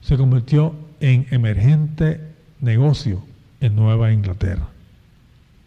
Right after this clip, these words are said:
Y esto es un punto bien doloroso. Días de acción de gracia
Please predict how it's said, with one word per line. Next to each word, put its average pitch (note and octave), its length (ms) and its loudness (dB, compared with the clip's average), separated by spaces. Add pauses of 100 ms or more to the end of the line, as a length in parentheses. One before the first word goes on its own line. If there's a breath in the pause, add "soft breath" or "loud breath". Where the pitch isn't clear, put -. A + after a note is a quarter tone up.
(120)
Y A#2+ 140 4
esto C3 380 2
es B2 120 2
un B2 100 4
punto B2+ 320 2
bien A#2 160 2
doloroso. G2 600 -2 (520 loud breath)
Días D3+ 580 2
de C3 60 2
acción B2+ 300 2
de C#3 80 2
gracia D3+ 580 -2